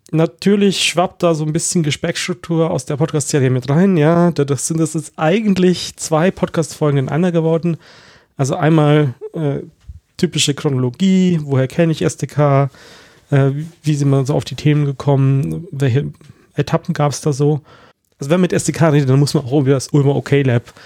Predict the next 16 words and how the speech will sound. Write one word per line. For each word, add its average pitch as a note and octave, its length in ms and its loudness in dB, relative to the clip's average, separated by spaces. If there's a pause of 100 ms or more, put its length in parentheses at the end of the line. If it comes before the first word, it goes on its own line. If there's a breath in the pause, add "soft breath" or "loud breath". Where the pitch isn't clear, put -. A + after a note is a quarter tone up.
(240 loud breath)
beziehungsweise C3+ 380 -2 (120)
deren B2+ 240 2
Hackspace C3+ 440 -2
dort, C#3+ 380 2
das C#3 160 -2
Verschwörhaus, C3+ 680 0
äh, D#3+ 100 -6
reden, B2 420 0 (800 loud breath)
weil C#3+ 240 0
das F#3 180 0
ist, - 480 -4 (400)
war D#3+ 180 0
immer F3+ 140 4
so D#3 100 2
ein D3+ 60 2
bisschen D#3 720 0